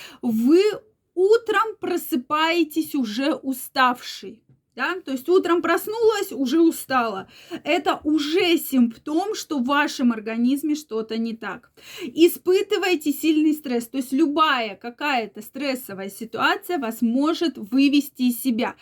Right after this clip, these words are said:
Особенно, если это происходит чаще, чем два раза в неделю. Это тоже очень такой серьезный пункт.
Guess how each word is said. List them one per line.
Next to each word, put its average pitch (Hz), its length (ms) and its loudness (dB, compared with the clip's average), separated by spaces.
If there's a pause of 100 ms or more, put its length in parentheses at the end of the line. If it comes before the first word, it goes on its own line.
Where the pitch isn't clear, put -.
(220)
Особенно, 302 760 0
если 254 460 0
это 226 260 0
происходит 269 680 -2
чаще, 277 560 0
чем 247 240 -2
два 240 240 0
раза 226 320 -4
в 214 100 -8
неделю. 220 540 -4 (280)
Это 233 300 -2
тоже 254 440 2
очень 240 340 0
такой 220 260 -2
серьезный 220 580 -2
пункт. 214 340 -12